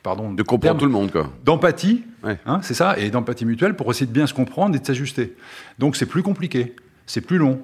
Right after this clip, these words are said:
Speaker 1: c'est plus difficile. Euh, mais après, le déploiement sur le terrain, en local, est incomparable. Ça n'a absolument... Nous, on est en Chine, par exemple, avec des filiales dont on détient quatre-vingt-douze pour cent du capital. C'est le management local qui détient le,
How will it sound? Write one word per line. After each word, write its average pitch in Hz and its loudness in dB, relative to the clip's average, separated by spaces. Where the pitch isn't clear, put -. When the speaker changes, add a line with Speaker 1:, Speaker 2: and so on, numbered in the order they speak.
Speaker 1:
c'est - -8
plus 151 -2
difficile. 131 0
Euh, 107 -2
mais 120 4
après, 147 0
le 107 2
déploiement 165 0
sur 107 -6
le 110 -4
terrain, 151 -4
en 101 2
local, 107 2
est - -6
incomparable. 104 -2
Ça - -4
n'a 104 -4
absolument... 123 -2
Nous, 147 4
on 185 6
est 117 2
en 117 0
Chine, 180 0
par 104 -2
exemple, 113 0
avec 98 -4
des 92 -6
filiales 175 2
dont 107 -6
on 107 -2
détient 113 -2
quatre-vingt-douze 104 -4
pour - -20
cent 120 -2
du 95 -4
capital. 131 -2
C'est - -8
le 90 -4
management 117 0
local 120 -2
qui - -16
détient 90 -6
le, 92 -6